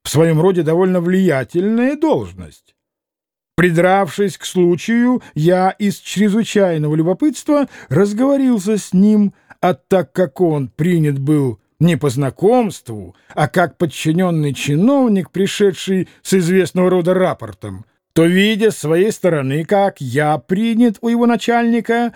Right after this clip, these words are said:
он удостоил меня некоторою откровенностью, но, разумеется, в известной степени, то есть скорее был вежлив, чем откровенен, именно как французы умеют быть вежливыми,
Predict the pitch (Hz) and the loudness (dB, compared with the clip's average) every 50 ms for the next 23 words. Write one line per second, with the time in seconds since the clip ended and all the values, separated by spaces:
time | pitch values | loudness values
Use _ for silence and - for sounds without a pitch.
0 | - - - 123 135 143 170 190 208 277 294 - - - - 196 170 165 175 190 | -10 -6 -2 0 0 2 2 2 2 0 0 -2 -2 -2 0 2 2 2 2 2
1 | 226 233 240 240 247 247 240 233 170 156 156 160 165 160 - 190 180 - 208 220 | 2 2 2 4 4 2 2 2 0 2 2 2 0 0 -2 -2 -2 -2 0 0
2 | 220 220 220 226 226 214 196 196 - - 226 214 185 131 113 101 101 101 101 - | 0 0 -2 -2 -2 -2 -4 -4 -2 -2 -2 0 0 -2 -2 -2 -4 -4 -6 -8
3 | - - - 101 101 98 98 - _ - 170 170 160 131 123 135 135 160 202 240 | -10 -8 -6 -4 -4 -4 -6 -4 _ 0 2 2 2 0 0 0 2 2 2 2
4 | 247 - - 196 160 151 147 110 110 127 139 127 - - 196 226 - - - 269 | 2 0 0 -2 -2 -2 -2 -4 -2 -2 -2 -2 -2 -2 -2 -2 -2 -2 -4 -2
5 | 156 - 131 127 120 117 113 - - - - 220 233 233 196 - - _ - - | -2 -2 -2 -2 -2 -2 -4 -8 -8 -4 0 0 2 0 0 -4 -8 _ -20 -12
6 | - - 190 208 247 254 247 240 202 240 247 233 196 160 139 170 196 226 233 220 | -4 -2 0 2 2 2 2 2 2 2 2 2 2 2 2 2 2 4 4 4
7 | 196 147 104 110 120 123 123 107 - _ _ _ - - 175 175 180 175 - - | 2 0 -2 -4 -4 -4 -4 -6 -6 _ _ _ -4 -2 0 0 0 0 -2 -4
8 | 170 - - - 139 151 143 127 117 113 107 104 104 104 107 104 - _ _ _ | -6 -6 -4 -2 -2 0 0 -2 -4 -4 -4 -6 -6 -6 -6 -8 -10 _ _ _
9 | - 269 285 285 277 262 233 214 202 185 - - 202 226 202 - _ - 175 202 | -2 0 2 2 4 4 2 2 2 0 -2 -2 -2 -2 -2 -6 _ -2 0 0
10 | 233 214 - - 240 233 208 165 143 139 151 151 160 156 156 160 170 190 233 269 | 0 -2 -2 -2 0 0 2 2 2 0 0 2 2 2 2 4 4 2 2 2
11 | 285 277 269 208 151 131 175 226 208 - 175 170 180 190 185 170 151 151 160 160 | 2 0 -2 -2 -2 -2 -2 -2 -2 -2 -2 0 2 2 2 2 0 0 0 0
12 | 160 165 160 160 165 160 | 0 2 0 0 -2 -2